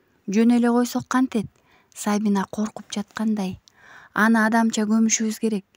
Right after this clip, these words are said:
Сен экөөбүзгө кылган жакшылык үчүн деле башка жерге жакшынакай жуунтуп көмгөнгө милдеттүүбүз.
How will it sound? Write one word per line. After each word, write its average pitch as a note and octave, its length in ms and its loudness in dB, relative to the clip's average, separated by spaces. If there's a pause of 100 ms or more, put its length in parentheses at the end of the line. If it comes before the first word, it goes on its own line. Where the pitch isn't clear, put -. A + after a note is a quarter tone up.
(380)
Сен A3+ 300 2
экөөбүзгө G#3+ 480 0
кылган G#3+ 340 0
жакшылык A3 400 -2
үчүн G#3+ 260 -2
деле G3+ 220 -2
башка G#3+ 320 -2
жерге G#3 240 0
жакшынакай G#3 560 -2
жуунтуп G#3+ 480 0
көмгөнгө G#3+ 480 2
милдеттүүбүз. A3 800 -2